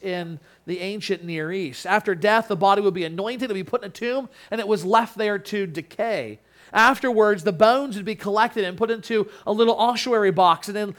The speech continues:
laid into the family tomb. Likewise, history tells us the father was sick to the point of death. The son wouldn't even be talking to Jesus.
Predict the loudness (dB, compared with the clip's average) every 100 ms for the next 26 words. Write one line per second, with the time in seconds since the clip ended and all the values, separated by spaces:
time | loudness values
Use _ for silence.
0 | -2 4 4 4 2 -2 -2 -4 -6 -4
1 | -6 -6 -8 -8 -10 -8 -8 -12 _ _
2 | _ _ _ 6 6 8 6 6 4 0
3 | -10 _ -2 -2 -2 4 4 4 0 6
4 | 8 8 6 0 2 2 2 -4 -2 -2
5 | 0 2 0 0 -2 0 0 -2 -4 -4
6 | -8 -8 -2 0 0 -4 -8 -8 -6 -6
7 | -8